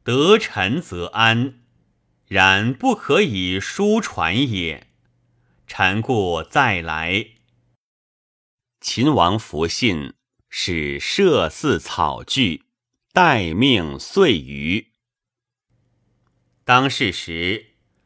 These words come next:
昭王已历三十六年，南拔楚之鄢郢，楚怀王忧死于秦。秦东破齐，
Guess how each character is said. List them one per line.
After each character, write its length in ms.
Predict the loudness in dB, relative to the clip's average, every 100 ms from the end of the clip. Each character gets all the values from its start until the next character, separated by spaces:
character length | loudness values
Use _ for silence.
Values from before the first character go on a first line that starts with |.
| _ _ _
昭 280 | 2 4 4
王 440 | 4 4 4 2 -4
已 340 | -4 -2 0
历 440 | 0 -2 -2 -2 -4
三 340 | 0 0 0
十 240 | -2 -4 -2
六 280 | 0 0
年， 540 | -2 -6 -6 -4 -6 -10 _ _ _ _ _ _ _
南 360 | 2 4 4 2
拔 340 | 2 2 2
楚 360 | 0 -6 -6 -4
之 200 | -2 -2
鄢 380 | 0 0 0 0
郢， 420 | -2 -4 -8 -16 _ _ _ _ _ _
楚 380 | -4 2 6 4
怀 300 | 4 2 2
王 420 | 2 0 0 -2 0
忧 260 | 2 2
死 320 | -2 -8 -10 -6
于 180 | -6
秦。 540 | -6 -6 -8 -6 -6 -8 _ _ _ _ _ _ _ _ -8
秦 500 | 0 2 2 2 2
东 240 | 2 0
破 320 | 0 0 -2
齐， 640 | -4 -10 -6 -4 -6 -10